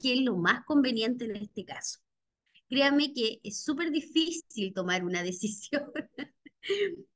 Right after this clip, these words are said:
pero claramente veamos qué nos dicen ustedes. Recuerde que el libro del conductor tiene este capítulo de convivencia vial que justamente habla de este tema,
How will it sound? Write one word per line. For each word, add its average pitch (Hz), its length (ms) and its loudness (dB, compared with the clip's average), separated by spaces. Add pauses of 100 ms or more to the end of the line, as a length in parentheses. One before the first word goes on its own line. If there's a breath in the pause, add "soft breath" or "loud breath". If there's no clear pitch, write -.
pero 302 560 4 (120)
claramente 208 960 0 (1040)
veamos 175 580 2
qué 175 180 2
nos 165 160 0
dicen 170 340 -2
ustedes. - 680 -12 (2750 soft breath)
Recuerde 196 400 -2
que 196 80 -6
el 156 180 0
libro 277 300 0
del 302 160 -2
conductor 254 680 -2 (200)
tiene 240 240 -2
este - 160 -10
capítulo 208 760 -8
de 196 120 -4
convivencia 175 580 -6
vial 175 320 -2
que 180 80 -12
justamente 302 960 4 (400 loud breath)
habla 262 320 6
de 269 80 10
este 269 240 6
tema, - 260 4